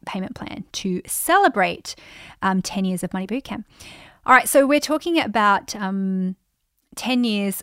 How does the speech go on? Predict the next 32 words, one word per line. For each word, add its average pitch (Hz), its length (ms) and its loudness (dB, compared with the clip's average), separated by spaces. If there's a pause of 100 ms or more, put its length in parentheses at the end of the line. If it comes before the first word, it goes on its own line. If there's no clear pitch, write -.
and 190 100 0
my 180 100 0
biggest 175 280 -6
lessons. - 440 -14
Okay, 185 200 -6
so 185 240 -2
we 185 80 0
did 180 180 -4
one, 294 140 6
two, 294 140 0
three, 208 160 -2
four, 185 280 -2
five. 269 360 4 (460)
Uh, 190 360 2 (460)
number 311 280 4
six - 720 -4
is 190 160 -2
boundaries. 185 840 -2 (480)
<laughs> - 360 -16
I 269 80 4
see 349 160 4
a 320 60 8
lot 233 180 6
of 254 120 0
people 214 260 -4
struggle 180 320 -2
with 175 160 -4
boundaries 175 540 -6
in 180 160 -6
their 180 100 -4
business 180 320 -4
because 180 480 -4